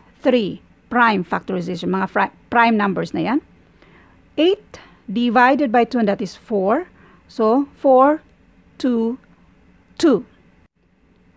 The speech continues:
Ten divided by two, and that is five. Next, tingnan mo yung may parihong factors or same factors. Two.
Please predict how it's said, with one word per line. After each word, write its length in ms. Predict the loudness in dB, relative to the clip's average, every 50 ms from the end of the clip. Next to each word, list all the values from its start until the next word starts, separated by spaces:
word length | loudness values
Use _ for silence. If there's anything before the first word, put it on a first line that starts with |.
| _ _ _ -4
Ten 560 | 0 2 4 6 6 6 6 4 2 2 0
divided 560 | 0 2 2 2 2 4 4 2 2 0 0
by 240 | 0 0 -2 -2 -6 -8
two, 240 | -4 -2 -2 0 0
and 160 | -2 -2 -2
that 160 | -4 -4 -6 -8
is 160 | -12 -12 -16 -20 -20 _
five. 640 | _ _ -6 -2 0 0 0 0 -4 -8 -14 -20 -20 -20 -20 -20 -20 -14 _
Next, 560 | 0 2 4 4 2 0 -6 -14 -20 -20 -20 -20 -20 _ _ _ _ _ _ -2 2
tingnan 320 | 4 6 8 8 8 8
mo 160 | 8 6 6 6
yung 240 | 4 4 4 4
may 160 | 2 0 -4 -6 _ -4 -2
parihong 560 | -2 0 0 2 2 4 4 4 2 2 0
factors 640 | 0 -2 -2 -2 -2 -8 -12 -10 -8 -8 -8 -12 -16
or 160 | -20 -20 _
same 480 | -20 -12 -4 0 2 4 4 4 2 2
factors. 800 | 0 -2 -2 -2 -4 _ _ -8 -6 -6 -6 -8 -14 -18 -20 _ _ _ _ _ _ _ _ _ _ _ _ _ -10 -2
Two. 560 | 0 2 2 4 2 2 0 -4 -6 -10 -16